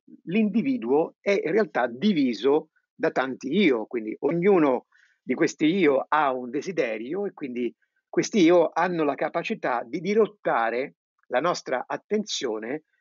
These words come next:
verso più direzioni. Soltanto nella misura in cui riusciamo a,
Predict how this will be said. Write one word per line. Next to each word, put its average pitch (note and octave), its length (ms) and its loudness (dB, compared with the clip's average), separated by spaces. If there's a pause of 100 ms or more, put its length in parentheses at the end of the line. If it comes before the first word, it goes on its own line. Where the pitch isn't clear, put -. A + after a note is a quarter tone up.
(120)
verso F#3 580 0 (100)
più F3+ 180 -4
direzioni. B2+ 720 -2
Soltanto F3 800 0
nella D#3 260 -2
misura C#3+ 560 0 (480)
in C#3 160 -6
cui G3 400 2
riusciamo D3 800 0 (400)
a, E3+ 260 0